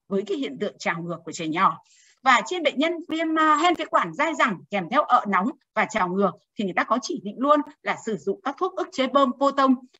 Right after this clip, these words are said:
Còn trong trường hợp cơn hen dai dẳng khó kiểm soát hoặc cơn hen xuất hiện về đêm thì việc đầu tiên đó là phải loại trừ các nguyên nhân gây khò khè.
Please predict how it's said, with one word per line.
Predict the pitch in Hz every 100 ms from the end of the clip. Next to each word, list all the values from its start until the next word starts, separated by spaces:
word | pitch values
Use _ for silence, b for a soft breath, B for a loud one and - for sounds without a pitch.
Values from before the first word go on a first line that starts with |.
| _ _
Còn | - 262
trong | 381 339
trường | 269
hợp | 226 202
cơn | - 359
hen | 370 349
dai | 349 349
dẳng | 311 202 131
khó | 185 240
kiểm | 277 175
soát | 311 359 -
hoặc | 214 -
cơn | 294
hen | 311 320
xuất | 392
hiện | 330 269 190
về | 202
đêm | 175 285 311 311 _ -
thì | 208
việc | 233 240
đầu | 240 196
tiên | 359 330
đó | 254 240
là | 320 -
phải | 165
loại | 202 -
trừ | 220 185
các | 247 269
nguyên | 320
nhân | 302 302
gây | 320 311
khò | - 208
khè. | - 202 156